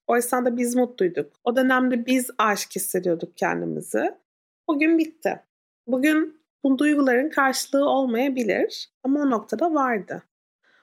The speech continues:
O yüzden de karşımızdaki insanla konuşurken, ayrılık konuşması yaparken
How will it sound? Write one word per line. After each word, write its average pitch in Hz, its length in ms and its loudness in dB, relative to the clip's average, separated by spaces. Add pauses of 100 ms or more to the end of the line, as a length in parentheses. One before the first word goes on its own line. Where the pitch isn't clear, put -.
(180)
O 320 100 4
yüzden 415 480 2
de 262 280 2 (160)
karşımızdaki 311 600 2
insanla 302 480 2
konuşurken, 285 840 0
ayrılık 226 340 0
konuşması 254 500 -2
yaparken 240 680 -2